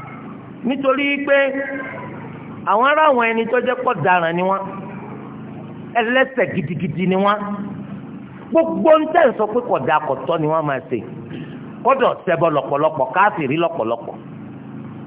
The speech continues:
Olóògùn àdánù lọ́pọ̀lọpọ̀. Wọ́n ti jìnnà sẹ́sìn ti pẹ́. Ṣùgbọ́n wọ́n lówó lọ́wọ́, àfi bíi ṣẹ̀kẹ̀rẹ̀.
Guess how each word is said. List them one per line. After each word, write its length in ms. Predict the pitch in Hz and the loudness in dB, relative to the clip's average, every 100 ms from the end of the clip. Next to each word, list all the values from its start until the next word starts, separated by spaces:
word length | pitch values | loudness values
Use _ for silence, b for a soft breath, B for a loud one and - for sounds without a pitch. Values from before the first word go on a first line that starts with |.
| - | -6
Olóògùn 540 | - 262 339 339 339 147 | 2 6 6 6 4 2
àdánù 400 | 131 202 277 262 | 4 4 4 2
lọ́pọ̀lọpọ̀. 600 | 160 - 143 196 - - - - - | 0 0 0 0 0 -6 -8 -10 0
Wọ́n 160 | 311 | 0
ti 100 | 294 | 0
jìnnà 240 | 190 226 226 | -2 0 0
sẹ́sìn 320 | 277 311 254 | 2 2 0
ti 100 | 240 | -4
pẹ́. 240 | 240 302 320 - 160 - - - - - - - | 2 2 2 -2 -8 -10 -12 -14 -14 -14 -16 -12
Ṣùgbọ́n 280 | - 277 349 | -2 4 8
wọ́n 160 | 349 330 | 8 6
lówó 300 | 339 339 339 339 | 4 4 6 6
lọ́wọ́, 420 | 339 339 339 339 339 339 339 | 8 8 8 6 6 2 0
àfi 200 | 185 180 | -2 0
bíi 160 | 208 202 | 0 0
ṣẹ̀kẹ̀rẹ̀. 460 | 156 139 120 104 | -2 -4 -4 -6